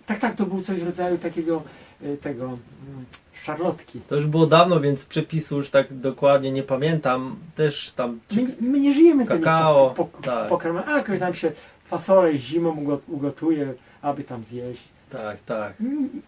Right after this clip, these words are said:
Speaker 1: i innych rzeczach. Ja tu myślę, jak ułożyć jakiś film. Teraz myślę o tych bajkach,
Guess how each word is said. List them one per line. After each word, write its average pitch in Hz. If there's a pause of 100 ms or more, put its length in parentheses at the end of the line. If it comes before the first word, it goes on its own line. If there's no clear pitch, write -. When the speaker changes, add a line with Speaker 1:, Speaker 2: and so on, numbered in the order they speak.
(100)
Speaker 1:
i -
innych 269
rzeczach. 131
Ja 202
tu 214
myślę, 214 (260)
jak 180
ułożyć 180
jakiś 170
film. 160 (260)
Teraz 170
myślę 170
o 165
tych 165
bajkach, 147